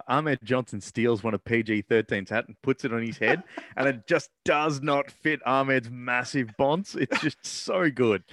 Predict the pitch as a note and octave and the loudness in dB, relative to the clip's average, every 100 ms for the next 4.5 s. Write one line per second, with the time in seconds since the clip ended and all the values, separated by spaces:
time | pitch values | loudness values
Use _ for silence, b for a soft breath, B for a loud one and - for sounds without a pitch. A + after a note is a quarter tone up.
0 | - F3+ G#3 G3+ A3 A3+ F#3+ F3+ E3+ - | -12 0 2 4 4 4 2 2 0 0
1 | C#3+ - D3+ A#2 B2+ C#3 C#3 B2 - D#3 | -2 0 -2 0 0 2 0 -2 0 0
2 | F3 E3 C#3+ - D3+ D3 C3 B2+ B2+ A2 | 2 0 0 0 0 2 2 0 2 2
3 | C3 C3 A#2+ - B2+ B2+ B2 A2 A#2 A2+ | 2 0 0 -4 -2 0 -2 0 0 -2
4 | G#2 - A#3 A3+ | -4 -4 -8 -6